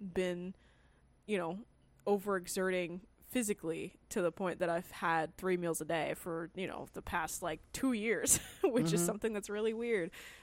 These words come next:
Speaker 1: because it's such a, you know, it, it's such common knowledge as far as, you know, everybody in the U S, you know, feels that you're supposed to have three meals a day. Get up, you have breakfast, you wait till around noon, one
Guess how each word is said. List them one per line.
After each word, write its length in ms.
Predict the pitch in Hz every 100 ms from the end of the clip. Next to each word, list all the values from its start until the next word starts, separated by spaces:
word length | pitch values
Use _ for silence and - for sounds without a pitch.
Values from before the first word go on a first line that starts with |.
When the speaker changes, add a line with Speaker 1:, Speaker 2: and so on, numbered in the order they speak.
| -
Speaker 1:
because 500 | 220 196 175 185 -
it's 180 | 196 -
such 460 | - - 214 190 -
a, 360 | 196 180 175 - - - - _ _ -
you 100 | 220
know, 240 | 175 185 220 - _ _ _ - - -
it, 140 | 226 226
it's 180 | 208 -
such 340 | - - -
common 560 | - 220 196 196 185 180
knowledge 680 | 165 185 165 - 196 - -
as 220 | - 190
far 240 | - 175 170
as, 220 | 170 -
you 80 | 180
know, 140 | 160
everybody 360 | 165 175 170 170
in 120 | 165
the 80 | 170
U 160 | 175 180
S, 360 | 202 - - - - - -
you 120 | 202
know, 180 | 170 185 214 -
feels 580 | - 185 160 180 - - -
that 300 | 208 175 -
you're 80 | 190
supposed 240 | - 170
to 60 | 202
have 120 | 180
three 200 | - 170
meals 220 | 151 165
a 40 | 196
day. 260 | 220 - - - - -
Get 180 | - 170
up, 240 | 180 - -
you 120 | 196
have 120 | 185
breakfast, 680 | 170 170 - 175 175 - - -
you 140 | - 170
wait 240 | 175 165
till 220 | - 202
around 360 | 175 180 190 175
noon, 460 | 175 185 190 190 175
one 500 | 180 180 190 202